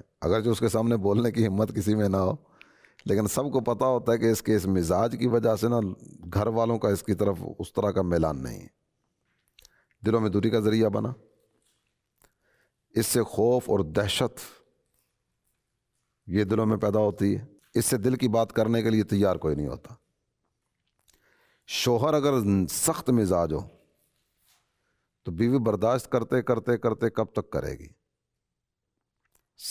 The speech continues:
سخت مزاجی رشتے کو توڑنے کا ذریعہ بن جاتی ہے، نوبت طلاق تک چلی جاتی ہے۔ سخت مزاجی کی وجہ سے بھائی بھائی کا دشمن ہو جاتا ہے۔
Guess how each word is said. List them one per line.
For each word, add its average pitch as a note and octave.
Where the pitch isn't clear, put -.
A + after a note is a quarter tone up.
سخت D3
مزاجی G2
رشتے A#2
کو A2
توڑنے G#2
کا G2+
ذریعہ G#2
بن G#2
جاتی G2+
ہے، A2
نوبت F#2+
طلاق E2
تک D2+
چلی C#2+
جاتی C2
ہے۔ -
سخت -
مزاجی A2+
کی C#3+
وجہ B2+
سے A2+
بھائی F#2+
بھائی F#2+
کا F#2+
دشمن D#2+
ہو D2
جاتا C2+
ہے۔ C#2